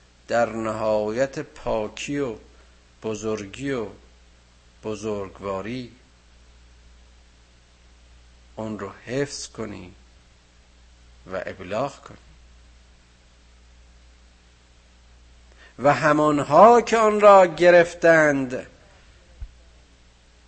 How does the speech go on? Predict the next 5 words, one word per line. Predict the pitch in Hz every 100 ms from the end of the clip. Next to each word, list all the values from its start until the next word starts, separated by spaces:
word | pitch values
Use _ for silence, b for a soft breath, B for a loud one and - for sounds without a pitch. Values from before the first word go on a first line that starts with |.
| _
و | 110 147
این | 160 151 135
ذکر | 123 139 147 143 123 - 139
را | 135 139 127 113 110 - - - _ _ _ _ - _ _ _ - - - - - _ _ _ _ _ _ _ _ _ _ - - _ _ - _ _ _ _ _ _ _ _ _ -
راه | 110 120 135 139 131 120 -